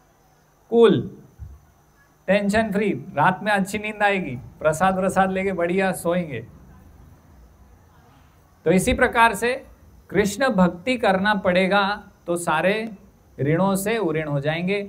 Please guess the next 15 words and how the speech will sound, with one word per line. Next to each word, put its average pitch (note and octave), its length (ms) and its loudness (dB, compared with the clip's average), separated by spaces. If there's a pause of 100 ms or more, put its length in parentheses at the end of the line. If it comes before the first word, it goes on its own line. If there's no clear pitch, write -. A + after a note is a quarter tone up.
(220)
नहीं D#3 120 -6
तो E3+ 100 -6 (280)
एक F#3+ 220 -2
एक F#3+ 180 -4
व्यक्ति D#3+ 320 -4
को, F3+ 280 0
एक D3+ 280 -8
एक F3 180 -4
देवी D#3+ 220 -2
देवता E3+ 420 -2
को F3+ 440 -6 (600)
ऐसे C#3+ 220 -2
आप D#3+ 240 -4
पकड़ने E3 380 -6
जाओगे, E3 400 -2